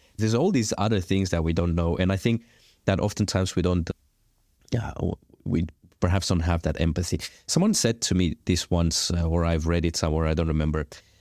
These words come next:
"Confidence is nothing else other than repeated demonstrated performance."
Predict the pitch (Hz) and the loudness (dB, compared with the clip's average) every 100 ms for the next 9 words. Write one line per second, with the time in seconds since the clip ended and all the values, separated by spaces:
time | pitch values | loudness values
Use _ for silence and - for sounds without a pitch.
0 | _ _ _ - 139 170 240 254 240 - | _ _ _ -4 -2 0 0 2 0 -2
1 | - - _ _ _ _ - 104 104 131 | -6 -10 _ _ _ _ -2 0 0 0
2 | 156 139 92 90 - - 90 90 90 85 | 0 2 2 2 0 0 0 2 2 0
3 | 78 _ _ _ _ _ 92 101 - 139 | -2 _ _ _ _ _ 0 0 0 -2
4 | 143 151 131 - 120 101 107 104 - 95 | 0 -2 -2 -4 0 2 2 0 0 0
5 | 90 85 - 80 - - 80 71 - - | 0 -4 -2 -4 -2 0 0 0 -4 -6
6 | - | -8